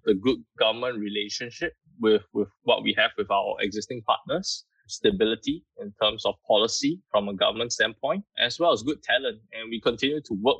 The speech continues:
very hard at building up good talent as well. And depending on your industry, there could be other reasons why it's very important to be in Singapore. So we continuously work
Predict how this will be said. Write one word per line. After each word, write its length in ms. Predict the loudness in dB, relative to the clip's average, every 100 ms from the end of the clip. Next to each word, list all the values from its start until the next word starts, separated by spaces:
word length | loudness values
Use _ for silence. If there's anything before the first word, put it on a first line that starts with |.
| 0
very 220 | 0 0 2
hard 440 | 2 2 _ -10
at 200 | -8 -2
building 260 | 2 2 4
up 120 | 0 -2
good 180 | -6 -8
talent 340 | 0 2 2 -4
as 160 | -10 0
well. 240 | 0 0 _ _
And 200 | 2 4
depending 380 | 2 2 2 2
on 180 | 2 0
your 140 | -4
industry, 600 | -2 -4 -4 -4 -4 -6 _
there 160 | 0 0
could 180 | 0 -2
be 100 | 2
other 220 | 2 0
reasons 340 | -10 -16 -16 -2
why 220 | 2 4
it's 200 | 2 -4
very 180 | -6 -6
important 420 | -6 -4 -4 -6
to 60 | -12
be 140 | -12
in 100 | -6
Singapore. 460 | 0 0 0 0 2
So 120 | 6
we 140 | 6
continuously 600 | 4 2 4 4 2 0
work 280 | 2 4 2